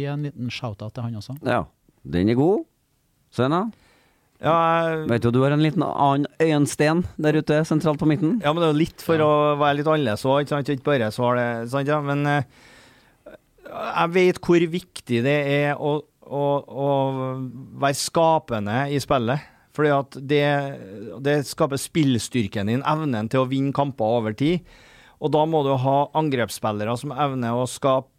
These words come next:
Speaker 3: skape ubalanse til motstanderen, motstanderen, gjør det lille ekstra, sett tempoet, eller styr tempoet i kampen, det vil si, ro ned når det er rett å ro ned, og s-, spill hurtig når det er rett, og vedkommende er veldig flink til å, ve-, veldig flink til å rettvende seg. Jeg synes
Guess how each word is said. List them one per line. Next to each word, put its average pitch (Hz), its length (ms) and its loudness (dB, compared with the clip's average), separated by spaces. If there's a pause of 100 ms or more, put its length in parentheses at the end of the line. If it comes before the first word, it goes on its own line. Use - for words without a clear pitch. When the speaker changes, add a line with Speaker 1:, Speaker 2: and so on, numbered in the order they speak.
(220)
Speaker 3:
skape 151 800 0 (200)
ubalanse 139 600 0
til 156 100 -2
motstanderen, 143 520 -2 (360)
motstanderen, 165 680 -2 (100)
gjør 165 400 0
det 160 120 2
lille 156 200 -2
ekstra, 139 540 -2 (180)
sett - 240 -6 (100)
tempoet, 139 680 0
eller 139 180 0
styr 185 360 0
tempoet 135 340 0
i 147 80 0
kampen, 139 320 2 (160)
det 135 100 0
vil 135 80 2
si, 147 140 0 (720)
ro 143 260 4
ned 107 160 0
når 131 140 0
det 131 80 4
er 156 80 2
rett - 240 -4
å 185 40 4
ro 202 140 4
ned, 175 240 2 (380)
og 143 100 -4
s-, - 220 -8 (120)
spill 139 300 0
hurtig 135 280 0
når 113 120 2
det 127 80 4
er 151 80 4
rett, 214 220 -4 (280)
og 156 140 -2
vedkommende 123 400 0
er 147 60 2
veldig 123 220 0
flink 139 240 -2
til 139 120 4
å, 127 80 2
ve-, 135 160 0
veldig 127 220 0
flink 123 160 -2
til 127 80 4
å 127 100 2
rettvende 107 380 -4
seg. 95 100 -4
Jeg 113 160 -2
synes 131 160 -6